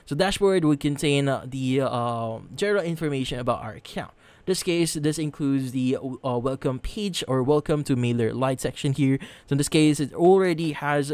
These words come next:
two of the following steps, which is signing up and email verification, already done for me. It's just, we just need to complete our profile. In this case, I would suggest you to click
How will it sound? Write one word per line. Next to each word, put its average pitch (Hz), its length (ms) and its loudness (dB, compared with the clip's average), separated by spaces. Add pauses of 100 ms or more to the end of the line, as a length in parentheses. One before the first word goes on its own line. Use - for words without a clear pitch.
(120)
two 135 340 2
of 127 280 -6
the 117 120 -8
following 131 460 2
steps, - 340 0
which 147 160 2
is 143 100 -2
signing 127 280 0
up 143 180 -2
and 127 100 -6
email 127 180 -4
verification, 156 520 -4 (240)
already 151 320 4
done 131 200 0
for 127 120 -4
me. 123 140 -4
It's 123 100 -12
just, 139 300 -6
we 135 100 -6
just 147 220 -8
need 147 160 -6
to - 80 -8
complete 117 440 -8
our 113 120 -4
profile. - 400 0 (300)
In 196 40 2
this 202 80 -2
case, 226 280 -2
I 170 80 4
would 202 160 2
suggest 165 320 -2
you 165 140 4
to 156 180 0
click 160 240 -2